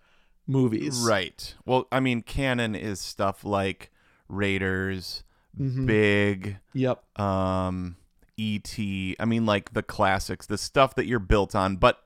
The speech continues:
Speaker 2: if you, maybe if you did, like, ten years of canon, like, the, the,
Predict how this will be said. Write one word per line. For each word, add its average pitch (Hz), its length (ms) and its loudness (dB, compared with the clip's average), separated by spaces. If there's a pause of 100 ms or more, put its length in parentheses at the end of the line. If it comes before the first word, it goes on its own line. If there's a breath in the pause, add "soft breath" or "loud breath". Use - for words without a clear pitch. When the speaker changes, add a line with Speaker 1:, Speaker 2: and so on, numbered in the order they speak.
Speaker 2:
if 120 160 0
you, 131 220 -2 (180 loud breath)
maybe 160 240 2
if - 80 -6
you 196 80 0
did, 151 180 0
like, 117 300 4
ten 127 380 0
years 113 320 2
of 95 100 -4
canon, 98 340 -2
like, 95 220 -2
the, 95 240 0
the, 95 420 0